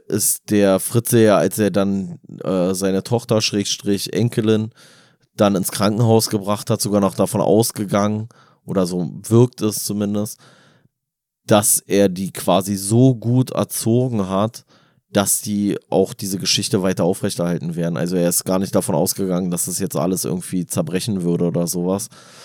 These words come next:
Ja, und wie gesagt, und bei dem Priklopil scheint ja dann seine Welt so zusammengebrochen zu sein, dass er gesagt hat, so, hier will ich nicht mehr leben, so. Und das ist schon so der gravierendste Unterschied vielleicht auch zwischen den beiden.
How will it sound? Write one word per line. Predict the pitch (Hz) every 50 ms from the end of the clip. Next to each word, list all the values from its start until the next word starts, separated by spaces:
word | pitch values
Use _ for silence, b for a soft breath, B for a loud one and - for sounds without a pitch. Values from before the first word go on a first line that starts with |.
| B B B B B B B B _ _ _ _ - -
Ja, | - 80 82
und | 78 80 80 - - - - - - -
wie | 90 87
gesagt, | 87 85 85 82 80 - -
und | - -
bei | - 82 80
dem | 82 82 80 82 82 82 78 _
Priklopil | - - - 95 - 110 104 90 - 104 101 98 98
scheint | - - 101 95 90
ja | 107 98
dann | 90 92 92 90
seine | 92 92 95 90 85
Welt | 92 92 92
so | - - 101
zusammengebrochen | 98 - - 101 90 98 95 104 104 98 90 95 95 98 95
zu | 85 - 98
sein, | 92 95 95 95
dass | 92 90 90
er | 101
gesagt | 87 90 85 95 90 - -
hat, | 95 87 -
so, | - 92 92
hier | 87 95 92 87
will | 87 85
ich | 90 -
nicht | - 87 - 101
mehr | 92 90
leben, | 90 95 92 82 80
so. | 76 82 80 - B B B B B B B B B B B B B B B B
Und | - - - 85 82 78 80 - - -
das | 87 87 -
ist | -
schon | - - 95 90 92
so | 87 95
der | 90 90 87 87
gravierendste | 76 87 95 95 85 - 101 107 117 110 107 104 95 - - 104
Unterschied | 95 101 - 104 90 - - 151 -
vielleicht | - - - 82 156 - -
auch | - -
zwischen | - - 85 - -
den | 82 - 80
beiden. | 76 78 78 78 80 82